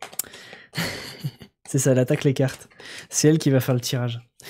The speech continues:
Donc ces cartes sont des cartes intuitives, je le rappelle, il n'y a pas de carnet, il n'y a pas de numéro, il y a, il y a, il y a rien, euh, de protocole ou quoi que ce soit. Euh,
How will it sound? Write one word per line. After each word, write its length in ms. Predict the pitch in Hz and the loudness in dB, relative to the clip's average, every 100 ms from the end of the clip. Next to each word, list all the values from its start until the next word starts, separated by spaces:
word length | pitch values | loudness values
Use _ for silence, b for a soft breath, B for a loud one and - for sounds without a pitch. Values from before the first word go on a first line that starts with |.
| B B | B B
Donc 140 | 156 | 4
ces 100 | - | 6
cartes 200 | 202 262 | 4 4
sont 100 | - | 4
des 100 | 160 | 4
cartes 240 | 151 156 160 | 6 4 4
intuitives, 460 | 151 151 - 202 | 4 2 2 4
je 100 | 175 | 6
le 80 | 143 | 4
rappelle, 380 | 131 123 160 180 | 4 4 4 4
il 40 | |
n'y 60 | 139 | 4
a 60 | 113 | 2
pas 100 | 160 | 2
de 80 | |
carnet, 300 | - 135 127 | 2 2 2
il 40 | 135 | 2
n'y 60 | |
a 40 | 110 | 2
pas 120 | 151 | 2
de 60 | 147 | 2
numéro, 640 | 139 131 123 123 127 127 | 2 2 2 0 0 0
il 40 | |
y 40 | 110 | -2
a, 240 | 92 92 | -4 -6
il 60 | 92 | -6
y 40 | |
a, 80 | 101 | -4
il 80 | 110 | -4
y 40 | |
a 20 | 113 | -4
rien, 640 | - 151 143 143 143 131 | -2 0 4 4 4 4
euh, 140 | 113 | 4
de 100 | 104 | 2
protocole 720 | 107 - 156 143 131 135 127 127 | 0 0 0 0 0 2 4 2
ou 80 | |
quoi 160 | 110 139 | 0 -2
que 60 | - | -2
ce 80 | |
soit. 280 | 104 101 147 _ B B B - | -4 -4 -6 _ B B B -2
Euh, 180 | 113 | 0